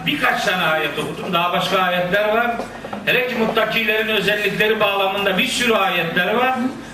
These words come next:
Onları tabii bu dersin içinde anlatamıyorum.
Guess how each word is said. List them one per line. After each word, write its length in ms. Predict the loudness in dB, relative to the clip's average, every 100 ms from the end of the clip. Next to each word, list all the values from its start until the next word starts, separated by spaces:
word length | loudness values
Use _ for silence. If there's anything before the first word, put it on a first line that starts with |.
| -2
Onları 400 | 0 2 0 0
tabii 280 | 0 0 -2
bu 120 | 0
dersin 300 | 0 0 -2
içinde 680 | -2 -2 0 0 0 -4 -8 -8 -2
anlatamıyorum. 840 | 0 0 0 2 2 2 0 -2